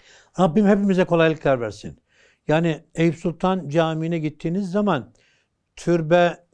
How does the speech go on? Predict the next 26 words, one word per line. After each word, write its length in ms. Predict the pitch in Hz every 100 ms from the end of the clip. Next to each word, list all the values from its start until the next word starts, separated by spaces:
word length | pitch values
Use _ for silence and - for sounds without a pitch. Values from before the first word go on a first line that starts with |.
| -
kapısından 880 | 165 - 160 - 156 160 151 101 - _ _ _
içeriye 500 | - - 160 160 151
doğru 200 | 147 143
camiye 480 | 127 147 143 139 143
giriyorsunuz 680 | 127 139 151 131 135 123
böyle 300 | 113 117 120
türbenin 400 | - 131 120 131
olmuş 280 | 135 123 120
olduğu 200 | 123 117
kapıdan. 520 | - 117 127 131 190 - _ _ _ _
Sağ 300 | - 160 156
tarafta 640 | 156 147 135 - 170 208 - _ _
ve 80 | 143
sol 240 | 135 170 151
tarafta 560 | 143 131 - 196 196 _ _
hadis-i 360 | - 151 147
şerifler 420 | - 147 139 - 139
yazmışlar. 680 | 127 107 101 92 92 - - _ _ _ _
Yani 220 | 135 135
hadis-i 460 | 127 - 151 160 151
şerifin 560 | 156 139 165 220 214 _ _ _ _
bir 280 | 127 160 202
kısmında 480 | - 151 143 139 127
sağında 580 | - 165 156 160 208
şöyle 520 | 196 - 165 160 160 156
bir, 280 | 151 139